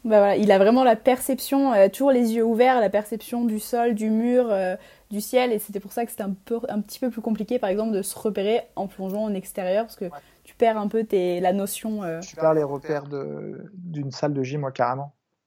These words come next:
Speaker 2: Bah là, en l'occurrence, les repères, euh, varient tout le temps parce que, bah, en fonction de la météo, tu vois, tu peux avoir un ciel qui va être couvert, euh, tout blanc ou tout gris, euh, ou alors un beau ciel bleu, ou alors quelques nuages, et cetera. Et... Donc, euh,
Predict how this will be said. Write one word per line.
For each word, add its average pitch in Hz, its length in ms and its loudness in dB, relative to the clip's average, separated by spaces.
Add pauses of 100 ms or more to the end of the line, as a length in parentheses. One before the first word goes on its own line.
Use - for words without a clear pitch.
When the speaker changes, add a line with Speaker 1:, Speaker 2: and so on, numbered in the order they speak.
(1040)
Speaker 2:
Bah 139 120 4
là, 143 280 4
en 131 60 -2
l'occurrence, 135 580 -6
les 123 100 -6
repères, 127 480 -4
euh, 131 400 -8 (240)
varient 135 380 0
tout 147 140 -6
le 143 60 -6
temps 143 200 -6
parce - 180 -10
que, - 100 -8
bah, 123 240 0
en 120 60 -4
fonction 135 300 -12
de 156 60 -8
la 127 80 0
météo, 139 400 0
tu 156 60 -8
vois, 139 120 2
tu 135 100 -18
peux - 80 -4
avoir 123 280 0
un 127 100 -4
ciel 135 300 -4
qui 135 160 -8
va 127 140 0
être 131 160 -8
couvert, 139 500 0
euh, 127 340 -2
tout 143 200 -8
blanc 143 280 0
ou 143 80 -4
tout 143 140 -10
gris, 147 420 0
euh, 139 100 -2 (380)
ou 139 80 0
alors 135 220 2
un 127 60 -2
beau 143 220 -4
ciel 139 220 -2
bleu, 143 460 2
ou 131 180 -2
alors - 160 -6
quelques 135 240 -8
nuages, 135 280 -4
et 135 60 -10
cetera. 139 540 -4
Et... 127 80 -12 (600)
Donc, - 260 -10
euh, 65 260 -6